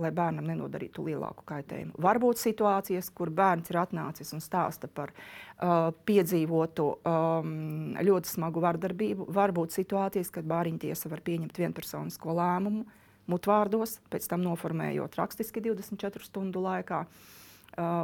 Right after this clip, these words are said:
un bērnu nogādāt citos drošos apstākļos. Un tad ir tas piecpadsmit dienu laiks,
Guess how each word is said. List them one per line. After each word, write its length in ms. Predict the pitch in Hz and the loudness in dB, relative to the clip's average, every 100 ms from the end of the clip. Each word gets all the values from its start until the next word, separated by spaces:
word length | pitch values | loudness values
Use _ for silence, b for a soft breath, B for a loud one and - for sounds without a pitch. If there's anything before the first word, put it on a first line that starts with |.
| - | 0
un 120 | 165 | 0
bērnu 320 | 190 196 180 | 4 4 2
nogādāt 540 | 170 175 160 160 156 185 | -2 -2 -2 -2 -2 -6
citos 280 | 175 151 | -4 -6
drošos 420 | 160 165 170 151 170 | -4 -6 -6 -8 -8
apstākļos. 640 | - - 254 262 240 - | -6 -4 -4 -4 -6 -4
Un 140 | 170 165 | -6 0
tad 180 | 233 202 | 2 0
ir 100 | 202 | -2
tas 180 | 180 - | -6 -2
piecpadsmit 480 | 190 - - 156 156 | -4 -4 -10 -8 -4
dienu 300 | 170 156 156 | -4 -4 -2
laiks, 400 | 196 247 - | 0 -2 -4